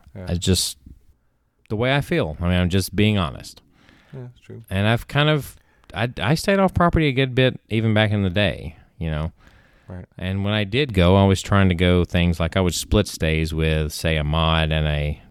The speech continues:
Speaker 2: deluxe, or just do a mod, those
Speaker 1: Right.
Speaker 2: type things. So, eh.
Speaker 1: Yeah.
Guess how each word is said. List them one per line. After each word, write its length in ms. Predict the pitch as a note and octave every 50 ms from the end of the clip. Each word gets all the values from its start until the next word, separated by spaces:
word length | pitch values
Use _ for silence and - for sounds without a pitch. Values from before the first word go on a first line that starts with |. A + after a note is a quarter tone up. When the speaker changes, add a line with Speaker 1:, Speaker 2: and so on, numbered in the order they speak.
| _
Speaker 2:
deluxe, 600 | - E2 D#2+ F2 F2 D2+ C#2 - - - - - - -
or 440 | - D2 C#2+ C#2 C2+ C#2 C#2+ D2 - _ _ _ _ - - - _ _ _ _ - - _ -
just 240 | - F2 - -
do 140 | - F2+ E2
a 40 | D#2
mod, 520 | D#2+ D#2+ D#2+ D2+ C#2 A1+ A1+ D2 G2+ - - - - - - - - - - _ _ -
those 200 | - - E2 D#2+ -
Speaker 1:
Right. 160 | - E2 D2+
Speaker 2:
type 40 | -
things. 480 | - - - - - - - - - - - - - -
So, 360 | - - - G1+ - - - - - - _ - - - - - - - - - _ _ _ _ _ _ _ _ _ _ _ _ _ _ _ _ _ _ -
eh. 260 | B2 D#3+ F3+ F#3 D#3+ A2+
Speaker 1:
Yeah. 120 | G#2 G2+